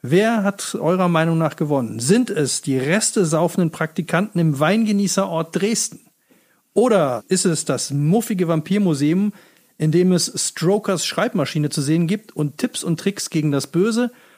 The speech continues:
Oder sind es die Strümpfe anziehenden Leihwaschbären aus dem Ahrtal,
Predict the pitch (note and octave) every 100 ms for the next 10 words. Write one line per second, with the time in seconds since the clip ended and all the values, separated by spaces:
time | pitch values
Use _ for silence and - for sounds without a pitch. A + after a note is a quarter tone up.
0 | _ _ G3 A#3 B3 A3+ F3+ F3 G3 G#3
1 | F3+ - E3 D3 - G3 G#3 G3+ - F#3+
2 | E3 E3 F3+ - F#3 F3 E3+ E3 F3+ F#3+
3 | F3+ E3 D#3 - E3 E3 E3+ D#3+ D#3 F3
4 | D#3 D3 D#3+ E3+ D3+